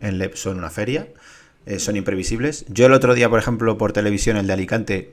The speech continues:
yo no me estaba creyendo lo que estaba viendo. Eh, no recordaba un partido en el que los árbitros nos mantuvieran dentro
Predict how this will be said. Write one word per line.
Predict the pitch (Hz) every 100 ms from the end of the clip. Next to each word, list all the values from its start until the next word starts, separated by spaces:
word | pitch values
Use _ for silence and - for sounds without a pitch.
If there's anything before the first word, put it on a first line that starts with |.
| 98
yo | 107
no | 110
me | 104
estaba | 95 117 98
creyendo | 95 92 98 92
lo | 90
que |
estaba | 90 95 82
viendo. | 90 95 143 233 _ - - - _ _ _
Eh, | 104 92
no | 110
recordaba | 113 123 117 110 110
un | 107
partido | 104 98 113 107
en |
el | 101
que | 92
los | 98 90
árbitros | 110 104 101
nos | 98 98
mantuvieran | 95 92 - 92 101 104 95 90
dentro | 98 95 95 95